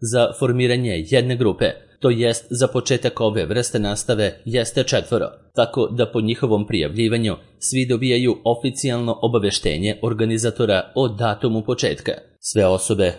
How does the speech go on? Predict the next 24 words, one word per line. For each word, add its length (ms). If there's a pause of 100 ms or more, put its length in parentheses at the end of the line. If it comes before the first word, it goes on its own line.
(220)
koje 280
interesuje 600
baš 360
rad 320
u 40
grupi 380 (280)
moraju 440
znati 460
da 80
je 140
neophodno 680 (260)
da 240
prihvate 420
dinamiku 600 (220)
i 140
termine 380
održavanja, 640 (240)
a 180
koje 220
će 180
kod 280
ove 240
vrste 320
nastave 480